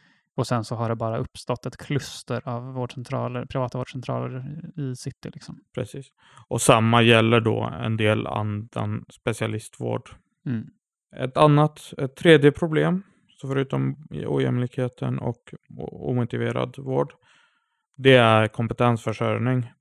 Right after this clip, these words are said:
Speaker 2: Och det är att vi har ett problem med att viss sorts kompetens finns väldigt utspridd och den finns inte, jag tror det är allergogi till exempel, alltså läran om allergi.
Speaker 1: Mm.
Speaker 2: Eh,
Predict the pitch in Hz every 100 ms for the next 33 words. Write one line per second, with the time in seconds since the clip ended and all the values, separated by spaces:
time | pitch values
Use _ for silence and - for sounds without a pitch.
0 | _ _ 139 127 127 117 113 110 110 -
1 | - - _ - 131 120 117 117 - -
2 | 117 120 131 135 135 120 117 120 131 127
3 | - - 117 - - - - 120 120 -
4 | 113 117 - - _ _ _ _ - 120
5 | 113 - 120 110 110 - 131 - - 147
6 | 160 165 - - 123 117 120 113 113 120
7 | 110 _ 113 107 - _ _ _ _ _
8 | _ 120 117 117 117 - 120 117 117 113
9 | - 117 113 127 143 143 - _ - 135
10 | 131 131 - 117 113 113 110 107 107 120
11 | 117 113 110 120 139 135 131 123 123 -
12 | _ _ _ _ _ _ - 117